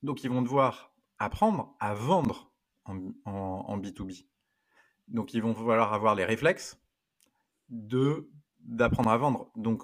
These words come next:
au-delà d'une agence, d'être une régie. Et tu vas avoir, et c'est là où il y a quand même une différence avec une agence média ou une régie média, on va dire un petit peu plus, plus, plus traditionnelle, c'est que quand la régie,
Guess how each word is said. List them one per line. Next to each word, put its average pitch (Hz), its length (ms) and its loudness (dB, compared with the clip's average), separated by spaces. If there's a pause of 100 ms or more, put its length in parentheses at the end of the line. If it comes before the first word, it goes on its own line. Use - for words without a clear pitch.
au-delà 120 280 0
d'une 107 180 -2
agence, 147 400 -2
d'être 110 260 -2
une 113 100 0
régie. 135 380 -2 (1080)
Et 127 440 -2 (100)
tu - 180 -6
vas 131 240 6
avoir, 131 560 2
et 110 80 -8
c'est - 160 -4
là 120 120 6
où 113 60 4
il 107 40 2
y 107 40 0
a 101 40 -2
quand 107 120 -2
même 107 140 4
une 104 100 4
différence 117 520 0
avec 95 340 -4
une 101 80 -2
agence 104 340 -4
média 110 380 0
ou 95 80 -2
une 92 120 -4
régie 98 360 -4
média, 104 420 0
on 92 140 -4
va 90 100 -8
dire 92 160 -6
un 90 100 -4
petit - 160 -10
peu - 120 -16
plus, 95 120 -10
plus, 101 140 -14
plus 98 160 -10
traditionnelle, 104 720 -2 (880)
c'est - 300 0
que 117 400 0 (300)
quand 160 140 2
la 151 140 4
régie, 135 560 -2